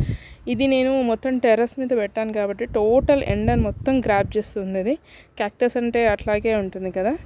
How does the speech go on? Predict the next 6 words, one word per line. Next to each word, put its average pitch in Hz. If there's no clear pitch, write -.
చాలా 185
ఎండ 226
అవసరం 196
దీనికి. 190
అలాగే 214
ఎండని, 208